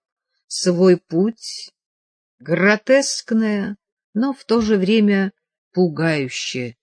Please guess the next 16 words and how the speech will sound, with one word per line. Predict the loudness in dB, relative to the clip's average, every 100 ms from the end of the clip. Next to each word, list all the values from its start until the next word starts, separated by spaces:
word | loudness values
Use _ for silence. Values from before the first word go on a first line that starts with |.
| _
фигура. | -8 -8 -6 -10 -12 -18 _ _ _ _ _ _ _
Мы | 2 4 4
увидели | 4 2 2 2 2
Великий | 2 2 2 0 0 0
монастырь | 2 2 0 -4 -8 -6 -6 -6 _ _ _
за | -10 -8 0 -2
полчаса | 0 -2 -2 -4 -6 -4 -4 -4 -2 -4
до | -2 -4
полудня. | -4 -6 -6 -12 -12 -14 -16 _ _ _ _ _ _ _ _ _
Когда | -10 -8 -4
мы | -4 -4
остановились, | -4 0 0 2 0 -2 -4 -8 -12 _ _ -6
устремив | -4 -4 0 4 4 2
взгляд | 0 0 2 4 2 0
через | -2 -2 0 -2 -4
долину, | -2 0 0 0 -2 -4